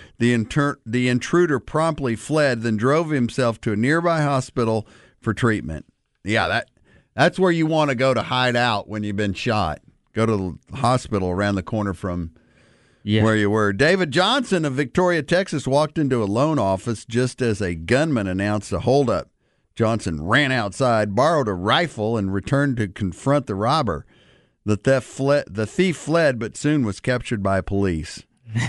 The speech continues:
Speaker 1: Well, I'm wondering, who did he borrow that rifle from?
Speaker 2: Hey, let me borrow that real quick.
Speaker 1: Hey, anybody here got a rifle?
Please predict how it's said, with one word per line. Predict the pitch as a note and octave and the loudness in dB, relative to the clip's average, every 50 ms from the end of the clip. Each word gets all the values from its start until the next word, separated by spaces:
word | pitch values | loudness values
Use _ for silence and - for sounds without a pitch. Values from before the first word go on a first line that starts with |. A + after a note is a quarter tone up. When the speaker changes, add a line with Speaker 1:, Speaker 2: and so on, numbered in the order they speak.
| - - - - - - - - | -6 -10 -18 -20 -20 -20 -16 0
Speaker 1:
Well, | - C#3+ F3+ | 2 4 4
I'm | G3+ | 6
wondering, | G#3 A#3+ C4 C4 A#3+ A3 G3+ D#3+ | 4 4 4 4 2 2 2 2
who | C3 C#3+ F3 G#3+ | 0 2 2 2
did | B3+ C4 B3+ | 2 2 0
he | A#3+ | 0
borrow | G3 D#3 E3+ F#3 G3+ G#3 G3+ | 0 2 2 2 4 2 2
that | F3 D#3 B2 A#2 | 0 -2 -4 -4
rifle | C3+ D3 F3+ A3+ A3 - C3+ G#2+ | -2 -2 -2 -2 -2 -2 -6 -8
from? | - - A2 G2+ G#3+ | -4 -2 -2 2 2
Speaker 2:
Hey, | A#3+ A#3+ G3+ | 2 2 2
let | G#3 A3+ A#3 | 0 2 2
me | A#3+ | 2
borrow | G#3 A#3+ A3+ A3 A3+ A3+ | 2 0 0 0 0 0
that | G#3 G3+ | 0 0
real | G3+ G#3+ G#3 | 0 -2 -2
quick. | - A#3+ A3+ F#3 - _ _ - | 0 0 -2 -2 -2 _ _ 0
Speaker 1:
Hey, | G3+ C4 C#4+ - - | 2 2 2 2 0
anybody | G#3 C4 D#4+ E4 D#4+ D#4+ D#4+ C#4 | 0 0 2 4 2 2 2 2
here | C4 D4 D4 | 2 2 2
got | D#4 D#4+ D4+ | 2 0 0
a | C#4 | 2
rifle? | C4 C#4+ D4 D#4 D#4 D#4+ E4+ D4 - | 2 2 0 0 0 -2 -4 -6 -6